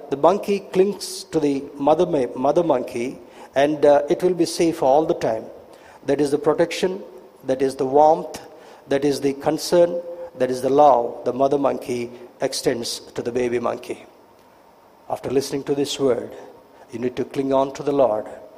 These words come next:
and you should never go away from this Christ. The moment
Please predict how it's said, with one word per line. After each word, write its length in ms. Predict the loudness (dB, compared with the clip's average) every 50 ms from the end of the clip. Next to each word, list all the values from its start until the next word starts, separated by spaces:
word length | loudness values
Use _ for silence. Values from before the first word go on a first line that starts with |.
| -20 -18 -10 -6
and 140 | -6 -4 -4
you 60 | -4
should 240 | -2 -4 -4 -2 0
never 260 | 2 2 4 2 2
go 200 | 2 4 4 4
away 160 | 6 4 2
from 240 | 0 0 -2 -2 -2
this 180 | -2 -6 -6 -4
Christ. 480 | -2 0 2 2 2 0 -4 -8 -14 -18 -20 -20 -20 -20 -12 -4
The 100 | -4 -2
moment 500 | 2 4 2 4 4 4 2 2 0 -8